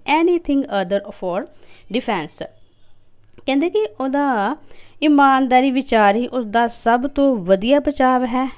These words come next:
ਤੇ ਉਸ ਨੂੰ ਆਪਣੇ ਬਚਾਵ ਲਈ ਕਿਸੇ ਹੋਰ ਚੀਜ਼ ਦੀ ਲੋੜ ਨਹੀਂ ਹੁੰਦੀ। "His simple truth is his best, ਅ, skill।" ਕਹਿੰਦੇ ਉਸ ਦਾ ਸਧਾਰਨ ਜਿਹੜੀ ਸੋਚ ਹੈ,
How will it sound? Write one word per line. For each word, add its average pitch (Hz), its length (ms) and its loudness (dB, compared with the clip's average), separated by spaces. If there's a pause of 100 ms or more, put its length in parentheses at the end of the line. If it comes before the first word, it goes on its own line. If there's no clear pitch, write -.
(100)
ਤੇ 294 80 2
ਉਸ 262 300 -4
ਨੂੰ 254 240 -4
ਆਪਣੇ 220 360 -2
ਬਚਾਵ 202 460 0
ਲਈ 196 160 -2
ਕਿਸੇ 277 540 0
ਹੋਰ 196 400 -2
ਚੀਜ਼ 190 380 -6
ਦੀ 208 180 -2 (140)
ਲੋੜ 185 460 4
ਨਹੀਂ 175 300 -2
ਹੁੰਦੀ। 180 320 -6 (580)
"His 339 80 2
simple 349 560 2
truth 294 580 -4
is 220 260 -2
his 214 280 -4
best, 208 800 -2
ਅ, - 720 -12
skill।" 196 420 -4 (300)
ਕਹਿੰਦੇ 226 320 -4
ਉਸ 254 220 -6
ਦਾ 233 200 0
ਸਧਾਰਨ 214 720 -2
ਜਿਹੜੀ 226 200 -2
ਸੋਚ 202 560 0
ਹੈ, 165 120 0